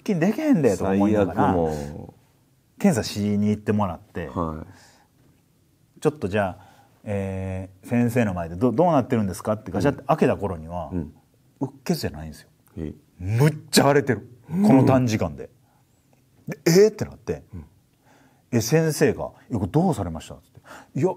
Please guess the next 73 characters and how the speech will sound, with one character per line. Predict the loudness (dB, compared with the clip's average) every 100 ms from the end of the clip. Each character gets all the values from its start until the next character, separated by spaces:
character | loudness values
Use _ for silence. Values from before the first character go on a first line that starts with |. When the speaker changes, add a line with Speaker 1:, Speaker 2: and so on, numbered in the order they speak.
| -8 _ _ _ -10
Speaker 1:
心 | -10 -4 0 2
当 | 2
た | 0
り | 0
な | 0 0
い |
ん | -4 -6 -6 -2
で | -4
す | -4 -10 -8
け | -6 0 2
ど」 | 4 4 4 4
つ | 0
っ |
て。 | -16 -12 -8
「え、 |
本 | -6 4 4 6
当 |
に | 4
な | 4
い |
で | 0
す | -8
か？」 | -16 -16 -8
Speaker 2:
う |
ん。 | -6 -6 -16 _ _ _ _ _ _ _ _ _ _ -10
Speaker 1:
言 | 2 4
わ | 4
れ |
へ | 0
ん |
か | -10
ら。 | -20 _ _ _ -20 _ _
Speaker 2:
確 | -20 -16
か | -14
に。 |
Speaker 1:
「吸 | -8 -6
わ | -4
れ | -6
た | -8 -12 -12 _ -10
と |
も | -10
言 | -6 -6
わ | -4
れ | -4
へ | -6
ん | -8
し | -10 -12
な」 | -12 -14
と | -16
思 | -10
っ |
て。 | -8
Speaker 2:
う |
ん。 | -6 -10 -16 -18 -18 -18 _ _ 2
Speaker 1:
「あ、 | 4
じ |
ゃ | 4
あ、 |
ち | 0 -20 _ _ _ 2
ょ | 2
っ |
と |
じ | 4
ゃ | 4
あ |
検 | 6 6
査 | 4
だ | 2
け | 0
し | 2
ま | 0
す | 0
ね」 | -6